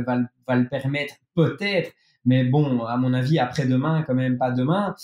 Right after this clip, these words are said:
Et donc, euh, c'est, c'est clair, c'est clair que pour nous, euh, voilà, c'est, c'est, c'est un plus, c'est un à côté,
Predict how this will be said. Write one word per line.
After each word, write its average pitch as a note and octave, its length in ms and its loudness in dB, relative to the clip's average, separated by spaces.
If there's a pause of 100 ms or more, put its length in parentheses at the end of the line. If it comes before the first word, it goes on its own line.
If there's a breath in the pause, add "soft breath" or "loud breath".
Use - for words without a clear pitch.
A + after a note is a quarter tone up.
(320 loud breath)
Et C#3 160 0
donc, E3+ 540 2
euh, C#3 560 0 (400 soft breath)
c'est, D#3 300 -4
c'est - 420 -2
clair, G3 480 0
c'est - 220 -4
clair F#3+ 340 -2
que D#3+ 80 0
pour D3 300 -2
nous, G#3 400 2 (340 loud breath)
euh, C3 640 -2
voilà, E3 400 2
c'est, - 360 -6
c'est, - 380 -14
c'est G#3 300 -2
un E3+ 140 4
plus, G#3 560 0
c'est D#3 260 0
un C#3+ 160 0
à D3 100 -2
côté, E3 560 0